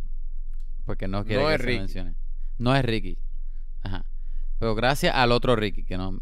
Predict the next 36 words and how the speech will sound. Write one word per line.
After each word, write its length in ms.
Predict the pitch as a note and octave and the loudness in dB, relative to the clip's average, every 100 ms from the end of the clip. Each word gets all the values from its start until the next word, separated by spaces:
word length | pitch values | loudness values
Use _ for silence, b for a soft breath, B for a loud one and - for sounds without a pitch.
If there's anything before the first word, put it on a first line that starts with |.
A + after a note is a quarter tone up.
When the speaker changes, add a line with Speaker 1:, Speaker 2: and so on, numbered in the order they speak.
| - | -2
Speaker 1:
que 80 | |
no 80 | F#2+ | 0
Speaker 2:
Pero 160 | G#2 G#2+ | 0 0
hay 60 | G#2 | 0
Speaker 1:
escucha. 100 | A#2 | -2
Speaker 2:
gente 180 | A#2+ | -4
que 100 | A#2 G#2+ | -2 0
le 120 | F#2+ | -2
dice 260 | F#2+ G#2+ G#2 | -4 -4 -6
sí, 240 | G#2 F#2+ | -6 -6
Ricky, 260 | F#2 E2 E2 | -6 -6 -4
pero 320 | E2+ E2+ E2+ | -4 -4 -4
él 140 | F2+ | -6
no 160 | F2 E2+ | -6 -4
es, 100 | D#2+ | -4
él 260 | - G#2 G#2+ | -2 -2 -2
no 100 | F2+ | -2
es 100 | - | -4
Ricky. 200 | - - | -6 -4
Speaker 1:
Él 160 | A#2+ A#2 | -2 0
no 60 | G#2+ | 0
es 120 | - | -2
Ricky, 320 | F#2+ - - - | -4 -4 -4 -4
exacto. 360 | - G2+ - - | -2 -2 -2 -4
Pero, 140 | - G2+ - | -2 -4 -4
<laughs> 640 | - D3+ C3+ - - - - | 2 4 4 2 -2 -4 2
pero 240 | D3 C#3+ | 4 6
gracias 400 | C#3 C#3+ D#3+ D#3+ | 4 4 2 2
mil. 380 | D3+ C#3 C3+ C#3 | 2 2 0 0
Este, 240 | A2+ - | -2 -2
se-, 140 | A2+ C3 | -2 -4
ustedes 280 | - - A#2+ | -4 -2 -2
son 80 | C#3 | 0
los 60 | |
más 120 | C3+ C3 | 0 0
cool. 380 | D#3+ F3 F#3 | 2 2 2